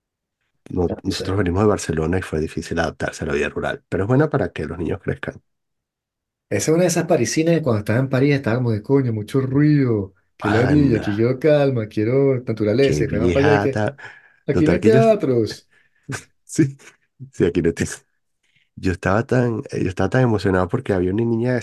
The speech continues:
Speaker 1: de exactamente la misma edad de, de las otras dos que dije, "Coño, qué bien, pues van a tener una amiguita".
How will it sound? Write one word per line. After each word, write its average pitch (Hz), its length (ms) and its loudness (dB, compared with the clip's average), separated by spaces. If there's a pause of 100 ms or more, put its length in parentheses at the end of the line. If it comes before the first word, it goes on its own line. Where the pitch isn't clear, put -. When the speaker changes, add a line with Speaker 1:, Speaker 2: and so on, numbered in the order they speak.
(120)
Speaker 1:
de 101 120 -8
exactamente 110 720 -2
la 120 100 2
misma 95 260 -2
edad 117 320 0
de, 110 320 -2
de 98 140 -6
las 90 180 -6
otras 98 280 -4
dos 120 220 0
que - 100 -2
dije, 104 260 0
"Coño, 151 300 0
qué 113 80 -4
bien, 127 220 2
pues 98 220 -4
van 92 120 -4
a 107 60 -6
tener 117 120 -4
una 120 100 -2
amiguita". 123 520 -2